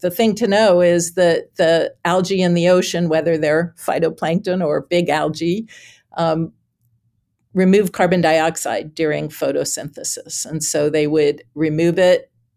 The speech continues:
from the ocean, and that allows the ocean to remove more from the air, and then those phytoplankton or algae would sink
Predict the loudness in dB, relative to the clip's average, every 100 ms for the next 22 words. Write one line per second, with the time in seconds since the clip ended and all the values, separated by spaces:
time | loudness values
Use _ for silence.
0 | _ _ -4 -2 -2 -4 -8 -12 -12 0
1 | 2 2 0 0 0 -2 -4 0 2 2
2 | 2 2 2 0 0 2 2 2 -2 -2
3 | -2 0 0 -2 -2 0 0 0 -6 -6
4 | -2 2 4 4 4 2 0 -4 0 0
5 | 0 0 -2 -2 0 2 2 0 -2 -2
6 | 0 -2 -2 -2 0 -2 0 -2 -2 -4
7 | -6 -6 -8 -12